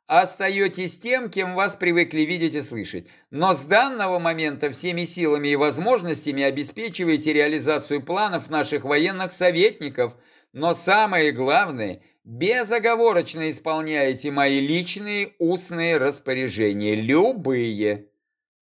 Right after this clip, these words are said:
Ну, знаете. У Приетто мгновенно взыграли эмоции кастильского дона, до того несколько смазанные общеевропейским стилем воспитания и должности. Спокойно,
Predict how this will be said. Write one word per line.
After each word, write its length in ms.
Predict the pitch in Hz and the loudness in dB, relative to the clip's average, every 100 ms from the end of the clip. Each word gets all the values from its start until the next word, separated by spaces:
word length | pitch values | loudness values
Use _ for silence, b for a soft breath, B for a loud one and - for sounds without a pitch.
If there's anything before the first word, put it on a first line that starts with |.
| - | -14
Ну, 440 | 98 107 127 151 | -8 0 4 4
знаете. 880 | 135 190 208 220 185 120 92 - 82 _ _ _ _ _ | 2 0 4 6 4 2 -4 -12 -20 _ _ _ _ _
У 160 | 107 127 | -8 -8
Приетто 580 | 131 135 139 147 143 135 | -4 0 4 4 2 -2
мгновенно 680 | 135 139 135 147 170 160 | 0 2 2 2 0 -2
взыграли 600 | 139 127 135 143 139 139 | -2 0 2 4 4 2
эмоции 460 | 139 143 170 - 156 | 0 0 0 0 -6
кастильского 840 | 147 131 131 156 143 - 135 123 | 0 -2 -2 -6 -6 -2 0 0
дона, 640 | 117 123 135 131 135 156 151 B B - | 0 4 6 6 2 -4 -6 B B -8
до 200 | 107 147 | -2 0
того 300 | 160 165 165 | 0 0 0
несколько 580 | 160 160 - 147 - | 0 -2 -2 -4 -2
смазанные 680 | 135 151 147 151 151 170 160 | -4 -2 2 4 2 -2 0
общеевропейским 1000 | 151 147 - 147 135 139 151 165 - 147 | 2 0 0 -2 0 0 0 -4 -4 -8
стилем 400 | 127 156 151 143 | -6 -2 0 0
воспитания 720 | 139 135 139 110 117 113 123 | -2 -4 -4 2 4 4 0
и 40 | 143 | 2
должности. 680 | 160 240 127 87 - _ _ _ _ _ | 6 6 4 -10 -18 _ _ _ _ _
Спокойно, 1200 | _ - 180 196 180 190 208 254 226 156 147 139 | _ -8 0 0 0 4 4 4 2 0 -2 -4